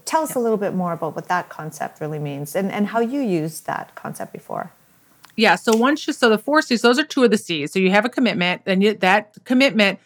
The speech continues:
Speaker 2: now you have to draw on your courage to go and take the steps and go forward. And then once you go there, you create capability, you create new skills, you create different ways of doing things. You open up your mind to being creative about all the possibilities that are in front of you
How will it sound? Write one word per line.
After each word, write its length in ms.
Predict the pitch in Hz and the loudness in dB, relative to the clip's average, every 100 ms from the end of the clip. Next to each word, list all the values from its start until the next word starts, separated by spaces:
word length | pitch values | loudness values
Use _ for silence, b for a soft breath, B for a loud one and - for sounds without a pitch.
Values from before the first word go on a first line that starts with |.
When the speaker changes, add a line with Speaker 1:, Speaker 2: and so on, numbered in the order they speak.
| b b - | b b 2
Speaker 2:
now 140 | 175 | 4
you 160 | 202 226 | 6 6
have 140 | 233 | 4
to 80 | 247 | 0
draw 240 | 208 214 | 2 4
on 120 | 214 220 | 6 6
your 120 | 214 | 4
courage 720 | - - 294 247 185 175 - | 0 2 6 8 8 4 -2
to 100 | 202 | -2
go 240 | 196 196 | 4 6
and 140 | 202 190 | 6 4
take 220 | 208 208 | 0 -2
the 80 | 214 | -2
steps 340 | - 208 202 | 2 2 2
and 100 | 196 | 0
go 140 | 196 190 | 2 2
forward. 640 | - 226 214 175 160 160 | 2 4 4 4 2 0
And 140 | 190 185 | 0 2
then 180 | 185 | 2
once 240 | 185 196 - | 2 0 0
you 60 | |
go 200 | 240 254 | 0 2
there, 280 | 254 262 233 | 2 4 4
you 240 | 220 190 185 | 4 2 0
create 580 | - - 233 214 214 214 | -4 -2 2 4 4 2
capability, 760 | - 226 214 190 - 277 262 170 | -2 -2 2 0 4 4 4 2
you 180 | 160 165 | 2 0
create 440 | - 220 214 208 | -2 2 2 4
new 160 | 202 196 | 2 0
skills, 680 | - - - 233 175 156 151 | -2 -6 4 6 6 2 -2
you 100 | 180 | -6
create 420 | - 196 208 214 b b b b b | -2 2 4 2 b b b b b
different 300 | 233 233 247 | 2 4 4
ways 280 | 208 208 208 | 6 6 6
of 140 | 196 160 | 4 4
doing 200 | 233 214 | 4 4
things. 160 | 175 | 2
You 120 | 185 - | 2 2
open 260 | 233 359 | 2 2
up 140 | 370 320 | 0 4
your 100 | 196 | 4
mind 440 | 170 170 196 233 | 6 4 4 4
to 40 | |
being 220 | 190 202 190 | 4 2 2
creative 560 | - 190 170 185 247 | 2 2 4 4 4
about 240 | 214 180 175 | 4 4 4
all 120 | 180 | 4
the 80 | 190 | 2
possibilities 800 | - 202 190 180 180 190 202 185 | 0 0 0 0 2 4 4 4
that 60 | |
are 80 | 180 | 2
in 100 | 170 | 2
front 260 | - 170 170 | 0 0 2
of 100 | 190 | 2
you 320 | 247 285 302 | 0 0 -2